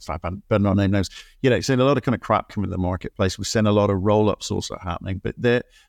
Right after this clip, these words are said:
they're of a s-, certain type of business model where perhaps getting the production's not high on the list. It's, it's, it's more about driving value through, you know, portfolio, um,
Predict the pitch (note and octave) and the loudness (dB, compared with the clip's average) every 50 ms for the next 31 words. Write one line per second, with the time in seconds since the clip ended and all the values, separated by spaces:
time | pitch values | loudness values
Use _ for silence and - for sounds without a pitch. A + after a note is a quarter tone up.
0 | _ _ - C#3 D3 D3+ D3+ C#3 C3+ B2 G#2 - - - - - - - - _ | _ _ 2 2 4 4 2 2 2 2 0 -2 -6 -10 -12 -16 -20 -20 -20 _
1 | - _ - - - - - B2+ A2 A2+ G#2+ G#2 - - G#2+ G#2 - G#2 F#2 - | -20 _ -16 -12 -8 2 2 2 4 4 2 0 2 2 2 2 2 -2 -2 0
2 | G2+ G2 - - G#2 F#2 - - G#2 F#2+ F#2 F#2 G2 F#2+ F2+ F#2+ - - - - | 0 0 0 0 -2 -4 -2 -2 -2 0 0 0 -2 -2 -4 -6 -6 -6 -8 -8
3 | - - B2+ A2 G#2 - - - - A2+ A2 G#2 G2 F#2+ F#2 - G2+ F#2+ G2 - | -4 -2 0 0 0 -2 -6 -2 2 2 4 4 4 2 2 2 2 2 2 0
4 | - - G#2 F#2 - A2 G2+ G2 - - - - A2 G#2 G#2 G2+ G2 F#2 F2+ G2+ | 0 -2 -2 -2 0 0 0 0 -2 -4 -2 0 2 2 4 2 2 2 2 2
5 | G2 - G#2 - - - G#2+ - - - - G2 - - - - G#2+ - - - | 0 0 -2 -4 -6 -6 -6 -6 -6 -6 -6 -6 -6 -6 -8 -6 -6 -6 -2 -2
6 | G2+ G2 G2+ G2 F#2+ F2+ - G2 F#2 F#2+ F#2+ F#2+ - - _ _ _ _ _ _ | -2 -2 0 -2 -4 -2 0 0 0 0 0 -2 -4 -6 _ _ _ _ _ _
7 | _ _ _ - A2+ G#2 F#2+ F2+ G2 G2 G2 G2+ G2 F#2+ F#2+ F#2 F2+ - - F#2+ | _ _ _ 2 4 4 4 4 2 0 2 4 4 4 4 2 0 0 -2 -4
8 | F2+ - - A2 G2+ F#2 - - G2 G2 - - G#2+ G2 F#2+ G2+ F#2+ F2+ F2 D#2+ | -4 -4 -4 -2 -2 -2 -2 -2 -4 -6 -2 2 4 4 6 6 4 4 2 0
9 | - _ _ - F2+ F2+ D#2+ - | -6 _ _ -4 -2 -2 -2 -4